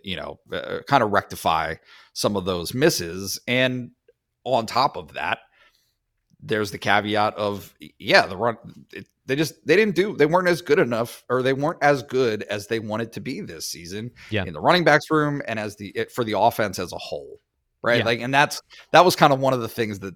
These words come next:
Speaker 1: that did stand out to me was him explaining, "Look,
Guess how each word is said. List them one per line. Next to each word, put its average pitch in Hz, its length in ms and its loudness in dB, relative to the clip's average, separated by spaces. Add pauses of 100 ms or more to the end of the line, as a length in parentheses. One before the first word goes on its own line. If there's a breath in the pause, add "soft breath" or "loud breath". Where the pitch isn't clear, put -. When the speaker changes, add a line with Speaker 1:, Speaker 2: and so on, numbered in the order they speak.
Speaker 1:
that 98 200 -4
did 175 160 4
stand 104 280 -4
out 87 160 -6
to - 80 -16
me 85 160 -10
was 85 420 -10 (280 soft breath)
him 156 200 -2
explaining, 95 720 -6 (160)
"Look, 143 480 2